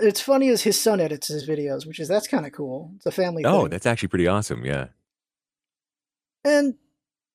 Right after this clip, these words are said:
Speaker 1: I don't know, I just feel like, I, I guess as things get more mainstream, it's gonna get swallowed up by more people. 'Cause it feels like, it really does feel like if you did it early enough, you could get a good enough chunk and maybe ride that all the way through.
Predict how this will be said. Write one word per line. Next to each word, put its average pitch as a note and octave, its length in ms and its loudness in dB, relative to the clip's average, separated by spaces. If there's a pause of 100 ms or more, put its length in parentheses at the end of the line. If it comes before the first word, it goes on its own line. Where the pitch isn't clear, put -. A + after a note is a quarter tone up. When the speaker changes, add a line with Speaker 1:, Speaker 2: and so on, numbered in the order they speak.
(480)
Speaker 1:
I A3 60 -2
don't B3 100 4
know, F#3+ 80 0
I G3+ 80 2
just G#3+ 160 2
feel B3+ 140 2
like, A3+ 300 2
I, G3+ 160 2
I G3 140 0
guess G#3 260 2
as - 220 0
things A3 200 4
get A3+ 100 0
more F#3 160 2
mainstream, F3+ 440 -2
it's D#3 140 -4
gonna D#3+ 180 -4
get D#3 200 -6
swallowed D#3+ 400 -2
up D#3 120 -4
by D3+ 100 -6
more D3+ 240 -6
people. D#3 500 -6 (140)
'Cause B3+ 140 2
it C4+ 100 -4
feels F4+ 260 6
like, D4 220 0 (1200)
it C4 140 4
really D4 240 4
does B3+ 240 4
feel A#3 320 4
like G3 340 0
if G3+ 160 2
you G3 100 -2
did A#3 200 2
it A#3 100 4
early F#3 300 4
enough, D#3+ 580 -2 (480)
you G3 160 0
could F#3+ 220 -4
get F#3+ 160 4
a F3+ 60 2
good E3+ 280 0
enough E3+ 220 0
chunk D#3+ 420 -4
and D3+ 180 -6
maybe D#3 380 -2 (100)
ride D#3 340 -2
that D3+ 140 -2
all C#3+ 140 -6
the D3 80 -10
way C#3 160 -10
through. A#3+ 460 -2